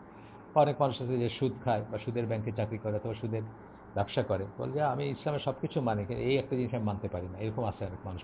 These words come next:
বলে। আহ, বারো নাম্বার ছিল যে সালাত পরিত্যাগ করা। আপনাদেরকে আমি just একটা ঝালাই দেওয়ার জন্য, এটা অত্যন্ত ইম্পর্টেন্ট একটা জিনিস, সারা জীবন মনে রাখার জিনিস, নিজে শেখার জিনিস এবং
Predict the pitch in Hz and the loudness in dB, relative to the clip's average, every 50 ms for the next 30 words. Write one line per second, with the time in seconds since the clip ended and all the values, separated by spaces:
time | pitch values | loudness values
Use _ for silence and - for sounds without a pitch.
0 | - 95 90 87 87 - - - - - - - - - - - - - - - | -6 -4 -4 -4 -6 -10 -12 -16 -18 -18 -18 -18 -18 -18 -20 -20 -20 -18 -18 -18
1 | - - - - - - - - - - - - - 123 123 123 123 123 123 110 | -18 -18 -18 -18 -18 -18 -18 -18 -18 -18 -10 0 8 10 12 12 12 12 12 12
2 | 117 120 131 131 139 139 143 139 - - 143 139 160 165 131 127 131 139 127 - | 12 12 12 12 10 10 8 8 8 8 6 8 8 6 6 6 4 4 2 4
3 | 123 110 110 107 110 - 107 92 - - 98 - - 98 92 98 90 90 95 98 | 6 6 6 6 4 0 -4 -4 -2 -2 -4 -2 -2 -2 -2 -2 -4 -4 -8 -6
4 | - 107 104 101 107 107 - 117 110 107 110 110 107 110 107 107 - 113 104 110 | -2 -2 0 0 0 2 2 2 2 2 2 0 0 0 -2 -2 0 -2 -2 -2
5 | 107 87 - - 107 113 117 120 110 104 107 101 95 87 95 95 95 92 - 104 | -4 -6 -4 0 2 2 4 4 4 4 2 2 2 0 -4 -6 -6 -4 -4 -4
6 | 104 - - - 147 143 120 143 135 113 107 110 117 117 107 117 113 117 110 113 | -6 -6 -4 -2 -2 0 2 2 2 2 2 4 4 4 4 2 0 0 0 2
7 | - 110 101 104 101 107 104 - - - 117 120 127 123 120 120 135 135 147 147 | 2 2 2 4 2 2 0 -2 0 4 6 8 8 8 8 8 8 8 8 8
8 | 143 135 120 113 110 107 104 - 117 104 92 95 95 95 98 107 104 - - 101 | 10 8 10 10 10 10 10 8 8 4 6 6 4 4 4 4 2 2 4 6
9 | 104 107 107 120 113 - 127 117 - 123 120 117 120 120 123 131 127 - 113 104 | 6 8 10 10 8 8 6 6 6 4 4 6 4 4 4 4 4 4 6 8
10 | 110 107 110 | 8 8 8